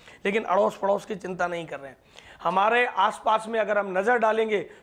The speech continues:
थोड़ी नज़र घुमाएंगे दाएं बाएं, तो हमको ध्यान में आएगा, हमारे पास में, पड़ोस में काम करने वाला नाई, हमारे घर में काम करने वाली बाई,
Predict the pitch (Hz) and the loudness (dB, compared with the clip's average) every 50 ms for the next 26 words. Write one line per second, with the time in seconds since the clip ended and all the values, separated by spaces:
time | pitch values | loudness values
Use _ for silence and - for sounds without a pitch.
0 | - - 214 220 226 233 226 220 208 220 226 214 190 202 202 202 214 214 214 208 | -6 -2 0 0 0 0 0 0 0 0 0 0 0 0 0 0 0 2 0 0
1 | 175 190 190 196 208 190 190 190 196 185 196 185 175 180 190 165 175 180 202 208 | 0 0 0 0 0 0 0 -2 -2 -2 -4 -4 -4 -4 -2 0 2 0 0 0
2 | 214 202 196 185 180 165 156 143 - - - - - - - - - - 170 185 | 0 0 2 2 2 0 0 -2 -4 -8 -20 -20 -20 -20 -20 -14 -4 -2 0 2
3 | 196 202 214 220 226 208 214 - 180 185 202 202 - - 202 202 190 160 135 - | 4 4 4 2 2 0 0 0 2 2 2 0 -2 -6 -8 -6 -6 -6 -6 -10
4 | - - - 180 196 202 208 - - 196 196 175 147 - - - _ _ _ _ | -10 -2 0 2 2 2 0 -2 -4 -4 -4 -4 -4 -6 -14 -20 _ _ _ _
5 | _ - - 180 185 202 208 196 208 214 196 196 196 196 190 196 196 202 208 214 | _ -4 0 0 0 0 0 -2 -2 -2 -2 -2 0 -2 0 0 2 2 2 0
6 | 220 - - - - - _ _ - 185 185 185 190 190 202 226 226 - - _ | 0 -4 -8 -20 -20 -20 _ _ -8 -6 -2 0 2 2 2 2 0 -2 -6 _
7 | _ _ _ _ _ _ _ _ _ _ _ _ _ _ _ _ _ - - - | _ _ _ _ _ _ _ _ _ _ _ _ _ _ _ _ _ -20 -12 -4
8 | - 180 202 220 220 226 185 165 190 202 214 220 208 - 208 196 202 208 185 208 | -2 0 2 2 2 2 2 2 0 0 0 -2 -2 0 0 0 0 -2 -4 -4
9 | 202 202 196 - - - - 160 143 185 185 202 220 208 160 | -4 -4 -6 -8 -10 -10 -10 -4 0 2 2 2 2 -2 -4